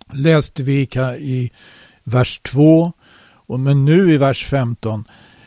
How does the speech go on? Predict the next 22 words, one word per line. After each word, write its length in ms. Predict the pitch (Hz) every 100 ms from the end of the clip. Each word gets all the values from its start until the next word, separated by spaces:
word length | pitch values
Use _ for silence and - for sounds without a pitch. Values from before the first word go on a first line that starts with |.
| _
"Jag 880 | - 101 110 139 160 165 147 127 95
är 160 | 110
storligen 1160 | 117 - - - 160 170 120 92 95 151 170 147
förtörnad 580 | 123 131 - 131 117 101
på 120 | -
hednafolken." 920 | 107 123 98 90 - - - - - - _
Guds 380 | 107 101 120 -
vrede 380 | 123 135 139 123
hade 180 | 123 127
alltså 220 | 120 131
vänt 540 | 107 98 143 170 165
sig 320 | - - 147
från 320 | 131 135 135 123 _ _
Israel 680 | - 123 117 - 117 120 113 -
och 200 | - 104
var 120 | 104
istället 460 | 101 - 120 110 -
nu 120 | 101
riktad 540 | 95 101 - - 95 82 _ _
mot 580 | 90 104 90 - - - _
hednafolken. 1160 | - 127 123 92 - 85 87 82 69 - - - _ _ _
Alltså, 300 | 113 160